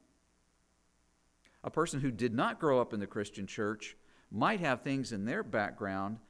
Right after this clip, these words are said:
that conflict with the Christian faith, and they're sensitive to it. Let me give you just kind of a hypothetical. A person who grew up not in the Christian faith was very, say, for example, heavy into a particular style of music, and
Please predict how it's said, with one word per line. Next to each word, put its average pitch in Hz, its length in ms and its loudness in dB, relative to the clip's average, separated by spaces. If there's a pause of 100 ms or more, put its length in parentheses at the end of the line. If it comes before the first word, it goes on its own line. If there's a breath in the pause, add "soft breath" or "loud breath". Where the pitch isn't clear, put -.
(240 soft breath)
that 127 140 -2
conflict 156 680 -2 (220)
with 120 240 -6
the 117 40 -14
Christian 127 400 -8
faith, 107 520 -4 (440)
and 120 140 -2
they're 120 100 -2
sensitive - 560 -8
to 76 180 -8
it. 65 100 -10
Let 110 100 -4
me 113 60 -4
give 117 200 -2
you 104 140 -4
just 92 240 -14 (340)
kind 95 120 -8
of 87 80 -10
a - 20 -12
hypothetical. 104 800 -8 (520 soft breath)
A - 40 -12
person 165 240 0
who 135 100 0
grew 123 360 0
up 135 340 2 (340)
not 110 220 0
in 151 80 -4
the 151 60 -8
Christian 139 360 -8
faith 98 280 0 (1000)
was 113 180 -4
very, 117 380 2 (360)
say, 104 160 -6
for 95 140 -12
example, 101 320 -6
heavy 120 220 0
into 110 140 -4
a - 20 -16
particular 127 380 -8
style 110 340 -4
of 123 40 -4
music, 104 480 -4 (480 soft breath)
and 101 200 -6